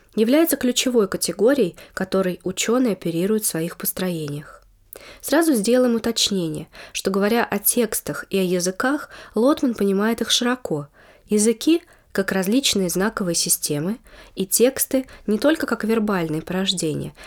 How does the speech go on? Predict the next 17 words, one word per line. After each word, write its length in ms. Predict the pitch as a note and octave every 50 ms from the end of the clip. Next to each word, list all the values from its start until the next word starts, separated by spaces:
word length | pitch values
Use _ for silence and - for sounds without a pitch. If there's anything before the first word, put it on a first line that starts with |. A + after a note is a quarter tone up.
| - -
в 40 | -
этом 200 | G#3 A3 A#3 A#3
смысле 320 | - - A#3+ A3+ - -
музыкальные 560 | A3 A3 G#3 A3 G#3+ G#3+ - C4+ C#4 C4+ B3 A3
произведения, 800 | - G3 G3 F3+ F3+ F3+ E3 E3 F3 E3+ E3+ E3+ E3+ E3+ E3+ - - - - _
кино, 480 | - - A#3 A#3+ A3 F#3+ F3 E3+ E3+ E3+ - - - _ -
картина, 760 | - G#3 A3+ B3+ - - - - F#3+ F3+ F3 E3+ F3 F3+ F3+
спектакль 720 | - - - - A#3+ - - - G3 F3+ F3 E3+ - E3 D#3+ - -
и 60 | F#3+
другое — 500 | - E3+ E3+ E3 - G#3 A3+ B3 B3+ A#3+ - - - - -
это 200 | F#3+ F#3+ - G3
тоже 340 | - - A3+ C4 C4 C#4+ C#4
тексты, 600 | - - G#3 F#3+ F3+ - - - - - - - - - - -
сообщающие 800 | - - G#3 G3+ G3+ - - - G#3 G3 F3+ F3 - - F#3 F3
воспринимающему 880 | E3+ - - E3+ E3+ E3+ E3+ F3 F#3+ A3 B3+ C4 B3+ - - A#3+ A#3 G#3+
определённую 680 | G#3 G3+ D#3+ - - E3+ E3 E3+ F3+ F#3 F#3 F3+ G3 -
информацию. 800 | - F#3+ F3+ - F3+ F3+ F#3 E3 D#3 D3 D3 - - - - -